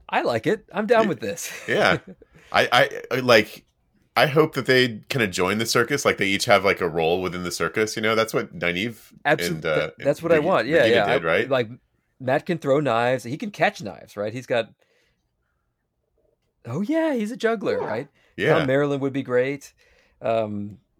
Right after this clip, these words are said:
Speaker 1: let's see, Agayanin would probably suck at everything she tried to do in the circus.
Speaker 3: <laughs>
Speaker 2: No, no, she, she's, uh, she's got, like, martial arts stuff, right? Isn't she, like, a badass martial artist or
Speaker 3: She can
Speaker 2: something?
Speaker 3: juggle.
Speaker 2: Like,
Speaker 1: I guess she could wrestle people or something.
Speaker 2: yeah, she'd, like, do combat demonstration or something like that. I don't know.
Speaker 1: But so is Tuon, for that matter.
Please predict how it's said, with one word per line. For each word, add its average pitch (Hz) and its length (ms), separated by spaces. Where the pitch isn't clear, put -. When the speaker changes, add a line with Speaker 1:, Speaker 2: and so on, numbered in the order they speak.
Speaker 1:
let's - 180
see, 98 320
Agayanin 127 520
would 120 100
probably 113 320
suck 110 320
at 110 80
everything 107 300
she - 100
tried 113 180
to 101 60
do 113 180
in 98 80
the 117 80
circus. 190 580
Speaker 3:
<laughs> - 0
Speaker 2:
No, 156 140
no, 226 180
she, - 280
she's, 165 260
uh, 160 260
she's 151 220
got, 170 160
like, 147 240
martial 123 480
arts 123 180
stuff, - 320
right? 92 140
Isn't 117 180
she, 135 140
like, 123 160
a 104 80
badass 95 500
martial 98 280
artist 98 260
or 107 40
Speaker 3:
She - 80
can - 100
Speaker 2:
something? 403 160
Speaker 3:
juggle. 220 340
Speaker 2:
Like, 285 40
Speaker 1:
I - 40
guess 277 140
she - 100
could 104 220
wrestle 135 240
people 95 280
or 92 100
something. 95 460
Speaker 2:
yeah, 269 400
she'd, 104 140
like, 98 180
do 92 520
combat 92 380
demonstration 73 500
or 67 60
something 69 260
like 67 140
that. - 180
I 78 40
don't 71 140
know. 67 160
Speaker 1:
But 131 120
so 185 200
is 175 140
Tuon, 139 400
for 107 80
that 101 220
matter. 92 320